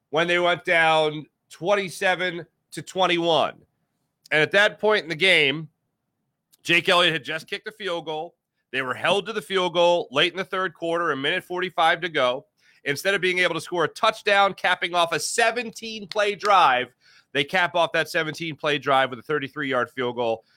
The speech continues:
by Jake Elliott that made it twenty-seven to twenty-one. That's the moment, according to A J Brown, he said deep down he felt like they could lose the game.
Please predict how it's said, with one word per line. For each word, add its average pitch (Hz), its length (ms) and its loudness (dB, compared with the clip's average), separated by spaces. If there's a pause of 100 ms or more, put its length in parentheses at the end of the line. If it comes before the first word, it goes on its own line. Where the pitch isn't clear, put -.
(120)
by 131 140 2
Jake 139 400 -2
Elliott 127 400 4
that 117 100 -6
made 123 160 -2
it 107 60 -12
twenty-seven 131 800 -4 (200)
to 131 100 -6
twenty-one. 123 640 -2 (1700)
That's 190 300 2
the 202 100 -4
moment, 143 400 2 (720)
according 170 320 -4
to 156 120 -2
A 165 100 0
J 156 180 -2
Brown, 131 480 0
he 139 160 -6
said 127 400 -6
deep 185 280 -6
down 120 480 0
he 131 160 -10
felt 131 300 -4
like 113 180 -6
they 107 140 -6
could 101 180 -16
lose 90 220 -6
the 87 80 -14
game. 73 220 -16